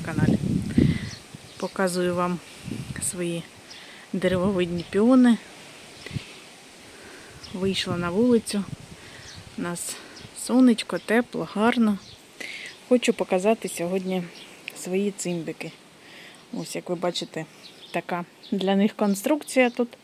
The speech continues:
під яблунею. І вони в мене,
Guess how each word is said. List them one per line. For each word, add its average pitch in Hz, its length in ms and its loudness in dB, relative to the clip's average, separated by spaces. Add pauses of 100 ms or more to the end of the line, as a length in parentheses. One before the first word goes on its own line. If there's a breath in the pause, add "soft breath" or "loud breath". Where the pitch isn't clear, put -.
(1160 loud breath)
під 202 220 -2
яблунею. 214 680 6 (1600 loud breath)
І 254 300 6 (320 loud breath)
вони 214 280 6
в 233 40 10
мене, 190 460 4